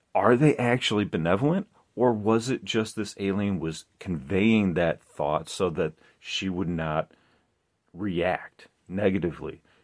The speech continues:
Can we convey thoughts to lesser beings on the planet, right? Can,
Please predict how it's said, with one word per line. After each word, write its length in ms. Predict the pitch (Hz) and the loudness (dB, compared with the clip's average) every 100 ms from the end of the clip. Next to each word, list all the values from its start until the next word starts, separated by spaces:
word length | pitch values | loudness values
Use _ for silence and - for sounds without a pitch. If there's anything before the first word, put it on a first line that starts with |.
| _ | _
Can 280 | - 135 123 | -4 0 2
we 200 | 110 143 | 2 2
convey 440 | - 113 85 80 | 0 -2 0 0
thoughts 480 | 80 90 80 85 - | 0 0 2 0 -4
to 400 | - 110 107 104 | -4 0 0 0
lesser 680 | 98 92 110 123 - 98 92 | -4 2 4 4 4 4 2
beings 680 | - 95 95 87 82 85 85 | -2 -8 -4 -2 -2 0 0
on 180 | 82 | 0
the 60 | 80 | -2
planet, 420 | - 87 80 76 | -4 -4 -2 0
right? 300 | 82 92 101 | 4 4 4
Can, 280 | - 90 | -4 -6